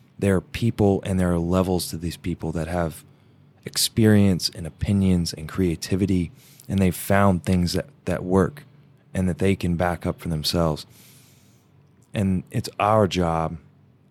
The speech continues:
and your job to find, to not worry about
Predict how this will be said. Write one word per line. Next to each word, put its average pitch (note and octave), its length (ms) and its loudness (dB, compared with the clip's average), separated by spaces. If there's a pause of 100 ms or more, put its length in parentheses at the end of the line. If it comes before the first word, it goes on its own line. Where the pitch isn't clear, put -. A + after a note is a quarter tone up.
(120)
and F2+ 180 -4
your G2 240 4
job D#2+ 520 -2 (600)
to F#2+ 100 0
find, G2 680 2 (400)
to G#2+ 100 0
not G#2+ 320 4
worry G2+ 460 4
about F2 440 0